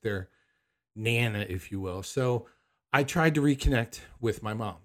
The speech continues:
So we went down to South Carolina the first time, and the kids were pretty young. We went down there, and I went down there saying, "You know what? This is gonna be the first of many times. I'm gonna try to reconnect and being a part of their life."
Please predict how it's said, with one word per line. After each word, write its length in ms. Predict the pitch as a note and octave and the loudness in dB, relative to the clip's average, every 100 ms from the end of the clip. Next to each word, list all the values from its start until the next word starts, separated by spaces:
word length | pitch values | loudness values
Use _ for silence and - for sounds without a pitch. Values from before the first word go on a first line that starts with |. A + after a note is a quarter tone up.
| _ | _
So 160 | - | -6
we 120 | A2 A#2 | -2 0
went 180 | B2 | -2
down 240 | A#2+ A#2+ A#2 | 0 -2 -2
to 60 | |
South 260 | G#2 A#2 A2 | -4 -4 -6
Carolina 400 | - G#2+ G#2 G#2+ | -6 -6 -6 -6
the 80 | G2 | -8
first 260 | A2 G2+ | -8 -8
time, 180 | - G#2+ | -6 -8
and 60 | G2 | -8
the 40 | |
kids 240 | - G#2 G2+ | -8 -10 -10
were 100 | F#2 | -12
pretty 240 | - G#2 | -8 -8
young. 320 | G2+ G2+ G2+ - _ _ _ _ _ _ _ | -6 -8 -8 -14 _ _ _ _ _ _ _
We 140 | A#2 A#2+ | -2 2
went 220 | C3 B2+ | 2 2
down 260 | C#3+ C3+ C3+ | 2 2 4
there, 220 | C#3 C#3 | 4 2
and 200 | B2+ B2+ | 2 2
I 60 | |
went 220 | C3+ C#3+ C3+ | 4 2 2
down 180 | C3+ | 0
there 140 | C#3 C3 | 0 -2
saying, 360 | - C3+ C3 | 0 0 2
"You 120 | B2 C3+ | 2 2
know 80 | |
what? 140 | D3+ C#3+ | 0 0
This 200 | C#3 - | -4 -6
is 80 | B2+ | -4
gonna 180 | C3 | -2
be 100 | B2 | 0
the 100 | A#2+ | -2
first 280 | A2+ B2 A#2+ | -2 -4 -4
of 100 | G#2+ | -4
many 260 | A#2 A#2 A2+ | -4 -2 -2
times. 480 | C#3+ D#3+ D#3+ D3 - - _ _ | 0 2 2 -2 -8 -20 _ _
I'm 80 | B2+ | 0
gonna 140 | B2 | 0
try 180 | A2+ B2 | 2 0
to 100 | A#2 | 0
reconnect 680 | E3+ A2+ - C3+ C#3+ C3+ - | -2 -6 -2 0 0 -2 -4
and 120 | A#2 | 0
being 220 | B2 A#2 | 0 0
a 60 | A2+ | -2
part 260 | - A#2 | -4 -2
of 60 | A2 | -2
their 120 | G#2+ | -2
life." 280 | G2+ E2+ | -4 -6